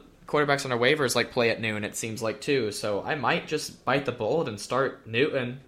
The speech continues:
start Cam against Washington. We'll see. That's a thing I'll have to be thinking about. Maybe I'll get some more optimistic news between now and then about Kyler, but, um, obviously it's better than scrambling for whoever is left, if I even have any option.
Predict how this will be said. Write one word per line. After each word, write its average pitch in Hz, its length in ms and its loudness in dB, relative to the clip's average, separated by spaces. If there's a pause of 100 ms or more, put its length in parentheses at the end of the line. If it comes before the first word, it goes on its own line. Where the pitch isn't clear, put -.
(140)
start - 560 -6
Cam 127 380 -4
against 113 340 -6
Washington. 98 560 -6
We'll 110 100 -4
see. 104 260 0
That's 101 220 -6
a 107 80 -2
thing 104 260 -4
I'll 101 120 0
have 104 180 -2
to - 80 -18
be 98 140 -6
thinking 98 320 -8
about. 95 260 -6
Maybe 110 260 -2
I'll 101 120 -2
get 104 180 -4
some 101 140 -6
more 101 160 -2
optimistic 101 560 -6
news 101 240 -4
between 107 260 -6
now 104 160 -2
and 110 100 -6
then 107 140 -2
about 104 380 -4
Kyler, 117 420 0
but, 98 240 -2 (480)
um, 92 420 -8 (320)
obviously 92 380 -8
it's 90 100 -6
better 92 240 -2
than 92 260 -6
scrambling 95 520 -2
for 98 220 -6
whoever 95 580 0
is 98 180 -4
left, 95 540 -2
if - 160 -4
I 90 120 0
even 98 200 -6
have 101 160 -6
any 95 240 -6
option. 92 440 -10